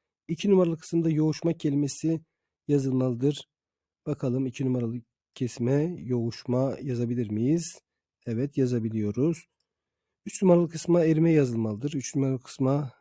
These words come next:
bakalım erime yazabiliyor muyuz? Yazabiliyoruz. Beş numaralı kısma donma kelimesi yazılmalıdır. Beş numaralı kısma donma yazabiliyor muyuz? Yazabiliyoruz.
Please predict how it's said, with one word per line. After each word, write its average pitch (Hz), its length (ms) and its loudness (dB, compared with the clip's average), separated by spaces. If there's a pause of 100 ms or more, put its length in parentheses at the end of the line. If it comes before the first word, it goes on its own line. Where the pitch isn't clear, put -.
bakalım 120 400 -4
erime 113 280 -2
yazabiliyor 113 500 -2
muyuz? 123 360 -2 (500)
Yazabiliyoruz. 104 840 -6 (1160)
Beş 180 200 4
numaralı 160 240 4
kısma 170 320 0
donma 165 260 6
kelimesi 139 460 -2
yazılmalıdır. 120 720 0 (140)
Beş 139 240 -2
numaralı 110 300 -2
kısma 127 500 -2
donma 117 340 2
yazabiliyor 110 520 0
muyuz? 143 380 2
Yazabiliyoruz. 113 800 0